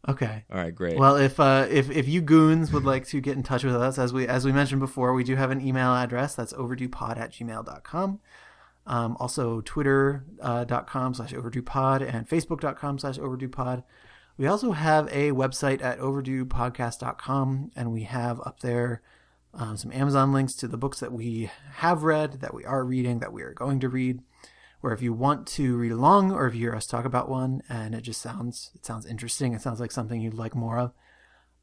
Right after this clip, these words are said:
Speaker 1: um, if you go to our website and use those links, we get a little tiny cut of that and anything that you also happen to buy. So maybe if you're, like, planning to buy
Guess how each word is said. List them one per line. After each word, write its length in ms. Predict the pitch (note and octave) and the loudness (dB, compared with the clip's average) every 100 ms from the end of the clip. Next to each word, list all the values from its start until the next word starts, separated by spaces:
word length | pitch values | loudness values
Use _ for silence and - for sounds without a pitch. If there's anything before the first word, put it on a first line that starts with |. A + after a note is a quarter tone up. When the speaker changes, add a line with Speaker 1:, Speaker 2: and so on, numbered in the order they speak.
| - | -6
Speaker 1:
um, 180 | A#2+ A#2+ | -4 -2
if 140 | A#2 | -4
you 80 | C3 | -2
go 300 | B2+ B2 A#2+ | 2 4 2
to 280 | A#2+ C3+ A#2+ | 0 0 2
our 200 | A#2 A2+ | 0 0
website 440 | A#2 A2+ B2 A#2 | -2 -2 -4 -4
and 180 | D3 A2+ | -4 -4
use 260 | A2 A2+ - | -4 -4 -2
those 220 | A#2+ A2+ | -4 -2
links, 240 | A#2 A2 | -4 -4
we 80 | A#2+ | -4
get 200 | B2+ A#2+ | -4 -6
a 20 | |
little 400 | A2+ C#3+ F3 E3+ | -4 -2 -2 -2
tiny 260 | E3 E3+ E3 | -4 -4 -4
cut 300 | - F3+ - | -4 -6 -4
of 160 | F3+ D#3 | -8 -2
that 340 | F3 F#3 - _ _ D3+ | 0 0 -4 _ _ 0
and 260 | C3+ C3+ | 2 2
anything 460 | C3+ C#3 C#3 D3 C3+ | 2 2 2 2 2
that 240 | C3 - | 0 -4
you 340 | C#3+ C3 B2+ - | -2 0 0 -4
also 300 | - - D3+ | -6 -2 0
happen 280 | B2 C3+ C#3+ | 2 0 0
to 80 | C#3+ | 0
buy. 240 | C3+ C#3+ | 2 2
So 160 | C#3+ B2 | 0 -2
maybe 320 | A#2+ A#2+ A#2+ | -2 0 -2
if 140 | A2+ | -2
you're, 120 | B2 A#2 | -4 -4
like, 200 | A2 - | -6 -6
planning 380 | A2+ A2+ A#2 A#2 | -4 -2 -2 -2
to 80 | |
buy 480 | A#2 A#2 A#2 A#2 A#2 | -2 0 2 0 -2